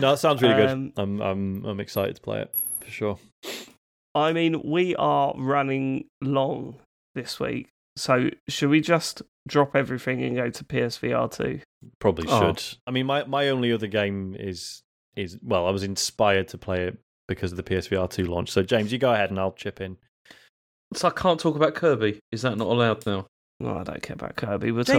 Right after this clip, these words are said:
Speaker 2: talk about
Speaker 1: you're,
Speaker 2: that
Speaker 1: you're
Speaker 2: next
Speaker 1: the
Speaker 2: week.
Speaker 1: first one to start sulking when it's been a long show. So
Speaker 2: Yeah.
Speaker 1: we leave the
Speaker 2: Yeah.
Speaker 1: decision
Speaker 3: No, but
Speaker 1: to
Speaker 3: I
Speaker 1: you, mate.
Speaker 3: really,
Speaker 1: I don't
Speaker 3: really like, I think Kirby's really good. And I'm just, you know,
Speaker 1: Okay,
Speaker 3: I had
Speaker 1: there
Speaker 3: a,
Speaker 1: you go.
Speaker 3: I had a brilliant weekend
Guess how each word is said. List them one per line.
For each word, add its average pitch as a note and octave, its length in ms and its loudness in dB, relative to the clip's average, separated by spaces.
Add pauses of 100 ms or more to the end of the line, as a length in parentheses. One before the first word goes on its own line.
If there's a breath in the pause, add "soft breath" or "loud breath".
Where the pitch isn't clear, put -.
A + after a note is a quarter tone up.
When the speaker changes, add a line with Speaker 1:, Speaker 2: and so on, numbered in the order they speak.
Speaker 2:
talk - 80 4
about - 20 2
Speaker 1:
you're, - 120 4
Speaker 2:
that - 80 -4
Speaker 1:
you're C4 120 2
Speaker 2:
next - 40 -4
Speaker 1:
the C#4 60 4
Speaker 2:
week. - 100 -4
Speaker 1:
first C4+ 320 0
one B3+ 160 4
to G3 80 -6
start F#3+ 340 0
sulking F3 460 0
when A#2+ 280 0
it's F#2 180 -10
been B2 180 -2
a B2 40 2
long A#2+ 260 4
show. F#2 320 -6 (180)
So A2+ 380 2 (140)
Speaker 2:
Yeah. C#3 340 4
Speaker 1:
we B2+ 60 4
leave F#3 260 4
the - 80 6
Speaker 2:
Yeah. B2+ 80 6 (100)
Speaker 1:
decision - 80 6
Speaker 3:
No, - 180 6
but - 80 4
Speaker 1:
to - 60 6
Speaker 3:
I - 40 8
Speaker 1:
you, C3+ 220 6
mate. G#2+ 220 2
Speaker 3:
really, A3 240 4
Speaker 1:
I G3+ 60 6
don't - 120 0
Speaker 3:
really G3+ 300 4
like, A3 300 2 (140)
I F#3 60 0
think - 260 -4
Kirby's F3 460 0
really E3+ 320 0
good. F3+ 380 2 (300)
And C3+ 140 6
I'm C#3+ 220 2
just, D3+ 380 -4
you F3+ 80 -10
know, F3 180 -6
Speaker 1:
Okay, - 140 4
Speaker 3:
I D3 60 4
had D#3 80 4
Speaker 1:
there D#3+ 40 6
Speaker 3:
a, D#3+ 40 0
Speaker 1:
you D3+ 60 -6
go. E3+ 200 2 (200)
Speaker 3:
I F3+ 100 4
had F#3+ 80 6
a - 20 4
brilliant F#3 420 2
weekend - 320 8